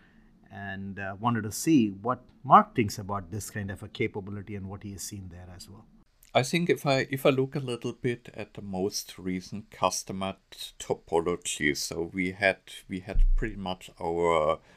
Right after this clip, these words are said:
Speaker 2: regional sites, we had our regional core switches, and then we had pretty much the hub sites, we had the spoke switches.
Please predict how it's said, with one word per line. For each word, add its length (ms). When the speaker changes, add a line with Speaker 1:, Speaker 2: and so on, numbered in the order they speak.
Speaker 2:
regional 480
sites, 760
we 120
had 180
our 240
regional 580
core 400
switches, 1000
and 300
then 420
we 160
had 300
pretty 300
much 520
the 100
hub 320
sites, 840
we 100
had 180
the 80
spoke 480
switches. 720